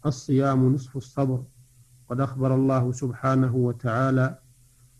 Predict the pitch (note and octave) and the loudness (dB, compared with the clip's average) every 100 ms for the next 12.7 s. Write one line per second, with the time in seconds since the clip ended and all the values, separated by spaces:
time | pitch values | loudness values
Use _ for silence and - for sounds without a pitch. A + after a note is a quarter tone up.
0 | - _ _ B2 B2 B2+ - C#3 C3+ D3+ | -20 _ _ 0 0 0 -2 0 2 4
1 | C3+ C#3+ C3 C3+ C3 - C3+ C3 C3+ C3+ | 4 4 2 2 0 -2 0 2 4 6
2 | C#3 C3+ C3+ C3 _ _ _ B2+ B2+ - | 6 4 0 -4 _ _ _ -4 -4 0
3 | C#3+ C#3 C3 C3+ C#3 C3 C3+ B2 B2 B2 | 2 4 4 2 0 0 0 2 2 2
4 | B2 B2 A#2 C#3+ A#2 - _ - _ _ | 0 -2 -4 -2 -2 -4 _ -20 _ _
5 | _ _ _ _ _ - _ - _ - | _ _ _ _ _ -20 _ -20 _ -20
6 | _ _ - _ A#2+ C#3 A2+ C3+ D3 D#3 | _ _ -20 _ 4 4 6 4 4 4
7 | D3 C#3+ - - C#3+ D3+ D3+ - - _ | 2 2 -2 -2 2 2 2 -2 -12 _
8 | - _ _ - B2 C3+ C#3 C#3 D3 C#3 | -20 _ _ -4 -2 2 4 4 4 2
9 | C#3 C#3 - D3 D3+ D#3 D#3 B2 - _ | 4 2 0 0 4 6 4 0 -4 _
10 | - _ - _ - _ D3 D3 D3 C3 | -20 _ -20 _ -20 _ 2 6 6 6
11 | C#3 C3 B2 D3+ C#3+ C#3 C3 B2+ - - | 4 4 2 -2 2 2 2 -4 -8 -12
12 | - B2 C3 C3 B2+ A2 | -12 -4 -2 -2 -2 -6